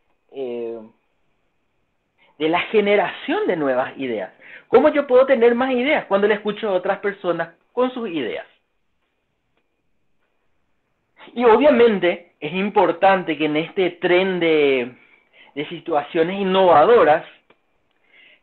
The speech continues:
se puedan dar cambios en las prácticas educativas. ¿Y cuáles son esos cambios? ¿Y en qué se tienen que ba-, basar esos cambios? Esos cambios se tienen que basar en las necesidades sociales.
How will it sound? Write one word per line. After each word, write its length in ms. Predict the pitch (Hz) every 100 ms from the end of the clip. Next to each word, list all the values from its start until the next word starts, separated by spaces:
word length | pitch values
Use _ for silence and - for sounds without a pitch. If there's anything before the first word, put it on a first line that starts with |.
| -
se 140 | 226
puedan 580 | 226 170 175 185 196 202
dar 320 | 175 175 - -
cambios 540 | 202 254 269 220 180
en 120 | 175
las 140 | 180 175
prácticas 600 | - 135 139 156 165 170
educativas. 680 | 175 175 175 160 - 135 107 -
¿Y 100 | 202
cuáles 360 | - 285 320 -
son 180 | - 320
esos 260 | 415 - -
cambios? 560 | - 131 110 87 - _ _ _ _
¿Y 100 | 208
en 120 | 202
qué 140 | 180 220
se 100 | 254
tienen 240 | 220 226
que 80 | 240
ba-, 240 | 247 220 -
basar 400 | 190 185 262 220
esos 260 | 190 196
cambios? 440 | - 156 135 107 90 _ _ _ - _
Esos 220 | - 151
cambios 280 | - 151 170
se 80 | 208
tienen 300 | 185 165 180
que 100 | 208
basar 600 | 220 214 - 220 208 196
en 160 | 165 180
las 180 | 190 196
necesidades 1080 | 214 214 226 214 214 165 147 214 294 160 - -
sociales. 680 | 185 - - 143 120 92